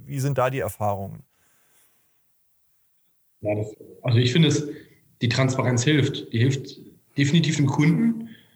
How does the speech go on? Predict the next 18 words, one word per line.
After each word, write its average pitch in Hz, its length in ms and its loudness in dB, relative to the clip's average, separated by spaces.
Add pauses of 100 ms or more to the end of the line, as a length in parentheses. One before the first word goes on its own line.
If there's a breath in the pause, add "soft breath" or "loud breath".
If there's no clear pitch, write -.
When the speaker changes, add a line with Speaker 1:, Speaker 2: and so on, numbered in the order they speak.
(140 loud breath)
Speaker 2:
Ähm, 139 300 4
aber 135 100 4
so 131 60 2
eine 139 80 4
Markttransparenz 160 760 2
hilft 160 200 2
auch 156 240 0
den 160 120 2
Unternehmern 165 400 4
beziehungsweise 151 380 2
den 147 60 4
Lieferanten. 147 440 0
Wenn 113 80 4
man 113 120 4
überlegt, 117 320 2
dass - 100 -2
heute 143 240 2
ein, 120 180 2